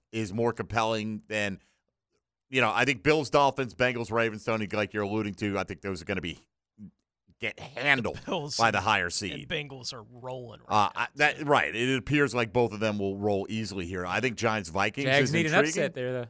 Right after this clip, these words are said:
Speaker 1: Um,
Speaker 2: That'd be nice.
Speaker 1: uh, well, a couple of them would
Speaker 3: Yeah,
Speaker 1: be great.
Speaker 3: a couple of them would be great.
Speaker 1: Yeah. Well,
Speaker 3: Yeah.
Speaker 1: look, uh, there, there's a path, John.
Speaker 3: There,
Speaker 1: <laughs>
Speaker 3: there's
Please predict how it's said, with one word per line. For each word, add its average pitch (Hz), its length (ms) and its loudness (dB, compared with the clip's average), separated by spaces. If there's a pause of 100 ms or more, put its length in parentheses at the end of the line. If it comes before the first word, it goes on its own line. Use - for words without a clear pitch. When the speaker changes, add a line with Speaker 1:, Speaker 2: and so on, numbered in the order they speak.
(340)
Speaker 1:
Um, 117 340 4
Speaker 2:
That'd 107 100 -6
be 147 120 -10
nice. 143 360 -12
Speaker 1:
uh, 113 260 -6
well, 120 220 2
a 113 60 -6 (140)
couple 165 300 2
of 151 100 -2
them 107 120 -8
would 92 120 -6
Speaker 3:
Yeah, 123 120 -4
Speaker 1:
be 98 60 -6
great. 85 280 -2
Speaker 3:
a - 40 -20
couple 143 200 -8
of 139 60 -2
them 135 80 -8
would 139 40 -2
be 135 40 -4
great. 151 260 -4
Speaker 1:
Yeah. 127 480 2
Well, 123 340 2
Speaker 3:
Yeah. 131 60 0
Speaker 1:
look, 185 400 4
uh, 113 240 0
there, 127 240 2
there's 135 260 4
a 143 60 -6
path, 262 540 6
John. 170 400 4
Speaker 3:
There, 143 120 -4
Speaker 1:
<laughs> - 80 -14
Speaker 3:
there's 110 260 4